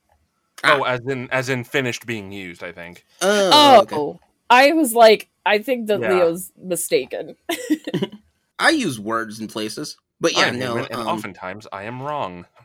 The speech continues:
Speaker 1: <laughs>
Speaker 2: it's kinda like how there's so many more C G based mo-, uh, movies and shows now, but
Speaker 1: Oh, yeah.
Speaker 2: pe-, there's still the hand animations that are out there. I usually see, you, you, uh, can point out rot-, rotoscoping when it's a dance sequence, though,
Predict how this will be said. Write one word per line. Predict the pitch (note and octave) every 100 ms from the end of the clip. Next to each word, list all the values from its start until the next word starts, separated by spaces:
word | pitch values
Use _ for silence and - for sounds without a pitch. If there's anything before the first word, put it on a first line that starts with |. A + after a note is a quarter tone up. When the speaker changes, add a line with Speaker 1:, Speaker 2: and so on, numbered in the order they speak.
| _ _ _ - -
Speaker 1:
<laughs> | C3+
Speaker 2:
it's | B2
kinda | E3+ D#3+
like | D3+ D3
how | C3 B2 B2+ - -
there's | A#2 -
so | D3 C3+
many | B2+ B2
more | A#2 A#2
C | A#2+ - B2
G | G2+ A2 A#2
based | B2+ B2 - - _ _ _ _
mo-, | D3 A2+ A2+ A#2+ - D3
uh, | B2 G#2+ G2+
movies | G2+ A2 A#2 A#2+
and | A2
shows | - A2+ C3
now, | D3 D#3 E3 - - _ A#2
but | A2
Speaker 1:
Oh, | A2+ F#2 F2+
yeah. | E2+ F2
Speaker 2:
pe-, | B2
there's | B2+ D3 D#3
still | - E3 E3+ D#3+ C#3
the | C3+ C#3+
hand | C#3+ D#3+
animations | D#3 D#3 D#3+ - G#2
that | G2+
are | G2
out | G2+ G2+
there. | G2+ - _ -
I |
usually | C#3+ C3+ F3 G3+ F3
see, | - E3+ E3 E3+ D#3+ D#3 -
you, | D#3 D3 D#3+
you, |
uh, | F2+
can | - D3+ C3+
point | B2+ D3
out | C3 A#2+
rot-, | C3 C#3
rotoscoping | C#3 - C#3+ C3+ B2
when | A#2
it's | G#2+
a | G2+
dance | G2+ A2 G#2+
sequence, | - F2 E2 D#2+
though, | - E2